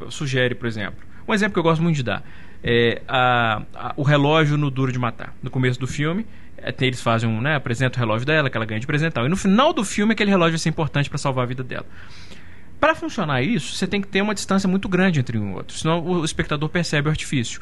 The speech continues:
O que que eles fazem no Prometheus? Em uma cena ela diz que é estéril, na cena seguinte ela tá grávida. É absurdo isso, do ponto de vista de, de, de,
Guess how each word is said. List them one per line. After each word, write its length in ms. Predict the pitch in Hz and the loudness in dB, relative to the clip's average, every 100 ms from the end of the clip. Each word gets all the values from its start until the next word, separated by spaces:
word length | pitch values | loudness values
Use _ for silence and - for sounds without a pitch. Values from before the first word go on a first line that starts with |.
| - | -12
O 40 | |
que 80 | - | -8
que 60 | - | -2
eles 140 | 202 | 0
fazem 200 | 180 151 | 2 2
no 40 | 135 | 4
Prometheus? 520 | 139 131 120 101 90 | 4 2 2 -4 0
Em 100 | 147 | 6
uma 180 | 208 233 | 8 8
cena 280 | 175 175 170 | 4 4 4
ela 80 | 175 | 2
diz 160 | 151 156 | 0 -2
que 60 | 165 | -2
é 20 | |
estéril, 460 | 151 - 113 104 101 - - | -2 0 0 0 -6 -10 0
na 120 | 175 | 2
cena 260 | 160 196 185 | 4 6 6
seguinte 540 | - 220 131 156 165 | 4 0 6 6 6
ela 100 | 165 | 2
tá 100 | 160 | 0
grávida. 400 | 147 113 104 - - - - - - | -2 -2 -4 -6 -10 -12 -12 -12 -2
É 80 | 262 | -2
absurdo 580 | 254 - - 226 190 147 | 2 2 2 2 0 0
isso, 120 | 147 | -2
do 60 | |
ponto 180 | 160 226 | 0 2
de 80 | 190 | 4
vista 220 | 190 180 | 2 0
de, 240 | 143 143 107 | 0 -2 -2
de, 300 | 127 120 110 | -4 -4 -4
de, 160 | 127 | -8